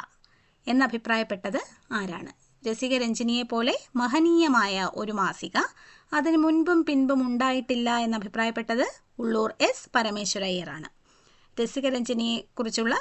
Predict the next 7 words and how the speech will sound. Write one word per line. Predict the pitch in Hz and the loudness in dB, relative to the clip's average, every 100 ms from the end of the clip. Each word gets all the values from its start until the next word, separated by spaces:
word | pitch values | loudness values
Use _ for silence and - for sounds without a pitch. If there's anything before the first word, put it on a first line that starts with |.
| - 269 | -4 -4
ഒരു | 240 508 - _ _ _ _ _ _ _ _ _ _ _ _ _ _ - | 0 -2 -4 _ _ _ _ _ _ _ _ _ _ _ _ _ _ 0
അഭിപ്രായമാണിത്, | 254 254 262 233 214 196 185 262 - - | 2 2 4 4 4 -2 0 -2 -4 -4
അതുകൂടെ | 254 196 190 - - - | -2 -2 -2 -6 -10 -6
ഓർത്തു | 220 185 175 | -6 -6 -16
വയ്ക്കുക. | - - - _ _ _ _ _ _ _ _ _ _ _ _ _ _ _ _ _ _ _ _ _ _ _ _ _ _ _ _ _ _ - | -16 -18 -20 _ _ _ _ _ _ _ _ _ _ _ _ _ _ _ _ _ _ _ _ _ _ _ _ _ _ _ _ _ _ -4
അടുത്തത് | 208 190 214 277 539 - _ - | -4 -2 -2 -2 -4 -10 _ 2
കവന | 226 226 | 2 4